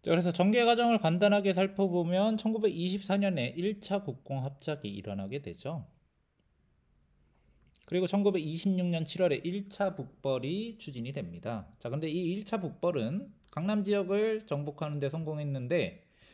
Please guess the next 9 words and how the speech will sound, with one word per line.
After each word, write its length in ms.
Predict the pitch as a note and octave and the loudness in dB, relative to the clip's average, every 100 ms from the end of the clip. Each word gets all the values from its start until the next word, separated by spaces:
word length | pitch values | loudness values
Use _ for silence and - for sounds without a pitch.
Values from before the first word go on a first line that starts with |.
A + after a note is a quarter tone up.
| _ | _
상하이 360 | _ A3 A#3+ A#3+ | _ 0 2 0
구테타와, 760 | A3 G#3 G#3 G3 F3+ F#3+ - - _ _ _ _ _ _ _ _ _ _ _ _ _ _ _ | 0 -2 0 2 4 4 2 -10 _ _ _ _ _ _ _ _ _ _ _ _ _ _ _
상하이 380 | _ G3+ G#3+ G#3+ | _ -2 0 0
구테타와 560 | F#3 - E3+ D#3+ C3 A2+ | -2 -4 -4 -2 0 0
일 320 | D#3+ G#3 G#3 | -2 -4 -6
차 260 | - G#3 G#3 | -4 -4 -2
국공합작 720 | C3 - E3 E3 E3 - D3 | -8 -6 -4 -2 -4 -6 -8
결렬로 640 | - G#2+ B2 C#3 A2 F#2 - | -6 -4 -2 -2 -4 -6 -6
일단 460 | D3+ E3 D#3+ D#3+ | -6 -4 -4 -6